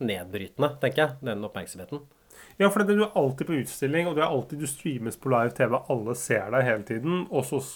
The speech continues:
Speaker 2: og så så når, ja, når du endelig prøver å sove, så kommer det sånne fulle vikingsupportere og dunker på vinduet ditt klokka fire på natta.
Speaker 1: Ja, hvordan ville du gjort det da, hvis du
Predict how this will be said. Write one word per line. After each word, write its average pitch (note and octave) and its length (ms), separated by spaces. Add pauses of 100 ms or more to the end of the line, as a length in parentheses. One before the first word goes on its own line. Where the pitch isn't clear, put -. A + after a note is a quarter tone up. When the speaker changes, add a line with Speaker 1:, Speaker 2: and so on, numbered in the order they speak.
(180)
Speaker 2:
og C#3 160
så C#3+ 160 (460)
så - 140
når, F#3 160
ja, F#3+ 100
når E3+ 80
du F3 80
endelig C#3 240
prøver B2 380
å - 20
sove, A2+ 320
så B2+ 140
kommer A2+ 260
det A#2 80
sånne A2+ 240
fulle G#2+ 380 (180)
vikingsupportere G#2+ 1000
og A2 260
dunker G#2 300
på G#2 80
vinduet G2+ 320
ditt - 100
klokka G#2+ 240
fire G#2 240
på A2+ 80
natta. A2 300 (760)
Speaker 1:
Ja, D#3 60
hvordan D3 220
ville E3+ 180
du C#3+ 60
gjort C#3 180
det D#3+ 60
da, D#3 100
hvis C3 140
du - 20